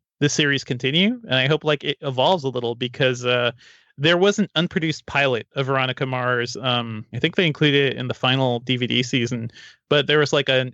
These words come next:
F B I series that the creator Rob Thomas had, like, piloted, and they just kinda put the short up there. It was a really cool idea. It's basically her being, like, Clarice Starling or something, and I would have loved to see that.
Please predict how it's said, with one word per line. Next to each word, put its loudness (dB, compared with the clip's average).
F -4
B 0
I 2
series -12
that 2
the 2
creator 0
Rob -2
Thomas -6
had, -2
like, -2
piloted, 0
and -2
they 0
just -8
kinda -2
put -4
the -2
short -2
up -4
there. 2
It -8
was 2
a 0
really 4
cool 2
idea. -2
It's -20
basically 0
her 2
being, 0
like, -2
Clarice -2
Starling -4
or 0
something, -2
and -4
I 2
would 2
have 0
loved 0
to -4
see -6
that. -2